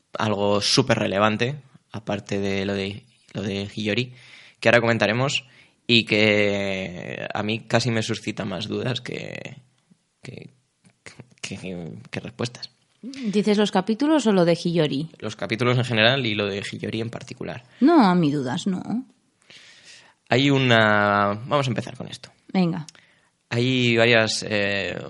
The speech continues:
Speaker 1: teorías en la red, hay varios bandos entre los que creen,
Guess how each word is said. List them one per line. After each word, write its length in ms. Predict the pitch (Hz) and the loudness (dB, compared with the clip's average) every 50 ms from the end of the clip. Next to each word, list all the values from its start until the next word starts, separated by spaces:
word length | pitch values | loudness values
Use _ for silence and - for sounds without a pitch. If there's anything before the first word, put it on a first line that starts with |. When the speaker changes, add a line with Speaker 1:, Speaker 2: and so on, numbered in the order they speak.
| 57 - - - - - _ _ | -14 -16 -18 -18 -20 -20 _ _
Speaker 1:
teorías 500 | - 110 107 104 113 117 123 127 127 123 | -4 -2 0 4 6 8 8 8 6 6
en 160 | - 107 101 98 | 2 0 0 0
la 80 | 98 | 0
red, 220 | 104 120 131 165 165 | 0 0 0 0 -2
hay 140 | - - 107 | -4 -2 0
varios 300 | 107 110 113 110 107 104 | 2 4 4 4 2 2
bandos 500 | 107 113 117 127 123 151 180 - - - - | 2 2 2 2 0 -2 -4 -6 -8 -8 -4
entre 480 | - 123 120 110 139 156 156 156 - - _ _ _ - | -4 -2 -2 0 0 -2 -2 -4 -6 -16 _ _ _ -6
los 300 | 107 104 104 104 - - | -4 -2 -2 -4 -4 -6
que 400 | - - 107 98 90 - _ _ _ _ _ _ _ | -6 -6 -6 -6 -6 -10 _ _ _ _ _ _ _
creen, 540 | - - - 104 107 113 147 180 202 - | -20 -8 -4 -2 -2 -2 -2 -6 -10 -14